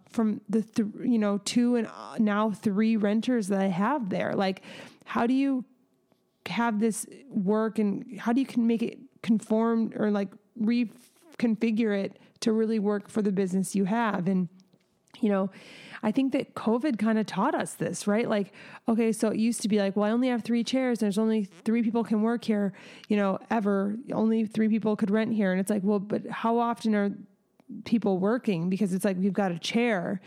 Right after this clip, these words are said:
It's like, flip the script. It's like rewiring how your mind works into being like, "Well, actually, like, the stations could move and, you know, we could have, you know, as many people as the chairs allow for people to work in when they're here working." And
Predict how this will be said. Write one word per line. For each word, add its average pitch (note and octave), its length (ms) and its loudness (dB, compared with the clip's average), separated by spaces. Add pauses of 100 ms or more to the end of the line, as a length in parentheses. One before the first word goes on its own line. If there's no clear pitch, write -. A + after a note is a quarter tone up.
(280)
It's A#3 120 -2
like, A#3 140 0
flip - 300 -2
the A#3 100 0
script. G#3+ 540 -2 (480)
It's A#3+ 100 0
like A3 160 2
rewiring G3+ 840 2
how G3+ 180 2
your G3 160 2
mind F#3+ 340 2
works F3+ 540 -2
into G3+ 260 0
being F#3+ 180 2
like, F#3 220 -2
"Well, G3+ 220 2
actually, G#3 560 0
like, F3+ 260 -2
the F#3+ 80 0
stations G3+ 560 0
could F#3 180 -2
move F3+ 560 0 (200)
and, F3+ 480 0 (380)
you G3 100 2
know, F3+ 260 0 (300)
we G#3 160 2
could G3+ 220 0
have, F3+ 460 0 (600)
you A3 100 2
know, F3+ 300 0 (540)
as F#3+ 140 0
many A3 180 2
people A3+ 520 0
as G3+ 260 -2
the F#3 100 -2
chairs G#3 380 0
allow A3 400 0
for G3+ 160 -2
people G3 320 0
to G3 100 -2
work G3+ 320 0
in G3 320 0
when F#3+ 200 2
they're F#3 240 0
here F#3 320 -2
working." G#3 500 -4
And G#3 260 -2